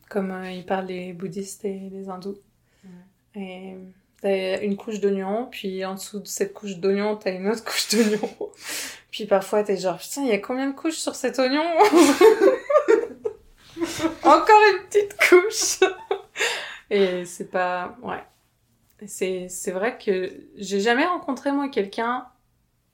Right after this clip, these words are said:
Speaker 1: qui a été, euh, qui est un survivant ou une survivante de abus sexuels et qui m'a dit et montré et prouvé, enfin,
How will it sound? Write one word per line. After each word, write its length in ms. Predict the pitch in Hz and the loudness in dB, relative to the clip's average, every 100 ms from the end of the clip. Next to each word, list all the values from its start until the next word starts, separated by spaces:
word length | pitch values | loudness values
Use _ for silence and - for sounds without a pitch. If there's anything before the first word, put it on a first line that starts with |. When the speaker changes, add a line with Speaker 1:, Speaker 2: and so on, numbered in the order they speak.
| _ _ _ _ _ _ _ _ _ - | _ _ _ _ _ _ _ _ _ -20
Speaker 1:
qui 260 | - 214 | -2 2
a 680 | 196 190 190 185 185 185 185 | 4 2 0 0 -2 -4 -4
été, 540 | 180 180 - 190 185 | -6 -8 -6 -4 -4
euh, 100 | 180 | -6
qui 480 | 175 - - 180 175 | -8 -12 -6 -6 -6
est 60 | 175 | -8
un 260 | 175 175 | -10 -12
survivant 540 | 175 - 180 180 185 190 | -10 -10 -10 -10 -12 -12
ou 20 | |
une 100 | 180 | -12
survivante 720 | - 190 185 185 180 202 - 226 | -10 -10 -10 -12 -12 -14 -16 -12
de 440 | 202 185 180 180 190 | -8 -8 -8 -10 -10
abus 240 | 185 190 | -10 -8
sexuels 600 | - 196 - 185 185 262 - _ _ _ _ _ _ _ | -6 -6 -4 -4 -4 -6 -14 _ _ _ _ _ _ _
et 160 | - 196 | -8 -8
qui 260 | - - 196 | -10 -6 -4
m'a 840 | 185 180 180 175 180 - - - _ _ _ _ _ _ _ | -4 -4 -4 -6 -6 -8 -10 -16 _ _ _ _ _ _ _
dit 380 | 180 180 262 269 | -12 -4 0 4
et 100 | 208 | 4
montré 480 | 196 208 233 - 233 | 4 0 -2 0 0
et 100 | 220 | 0
prouvé, 640 | - 196 196 233 262 - _ _ _ _ _ _ _ _ _ _ | -8 -4 0 0 -2 -10 _ _ _ _ _ _ _ _ _ _
enfin, 340 | - 175 170 | -4 -4 -6